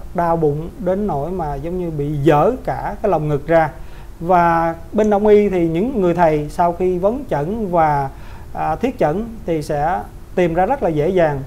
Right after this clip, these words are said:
À, chỉ cần, à, qua những cái lời, à, nói và những cái câu hỏi của ông thầy thì chúng ta sẽ tìm ra rất là dễ dàng. Và sau đó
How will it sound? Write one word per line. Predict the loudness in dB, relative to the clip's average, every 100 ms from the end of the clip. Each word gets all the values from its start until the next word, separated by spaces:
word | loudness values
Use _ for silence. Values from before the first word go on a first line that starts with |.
| -10 -8
À, | -4 -4
chỉ | -2 -2
cần, | 0 -2 -2 -6 -6
à, | -4 -4
qua | -2 0 0 0
những | -2 -4
cái | -2
lời, | 2 2 2 0 -2 -6 -10 -12 -12 -10
à, | -6 -4
nói | 2 6 6 4 2
và | 2 2
những | 0 -2
cái | -2 4
câu | 4
hỏi | 6 2 0
của | 0
ông | 0
thầy | -2 0
thì | -2 -4
chúng | -4 -4
ta | -4
sẽ | -4
tìm | -2 -2 0
ra | -4
rất | -4 -4
là |
dễ | -2 -2
dàng. | 0 0 0 -4 -10 -14 -14 -10
Và | -6 2 4 4
sau | 4
đó | 6 6 4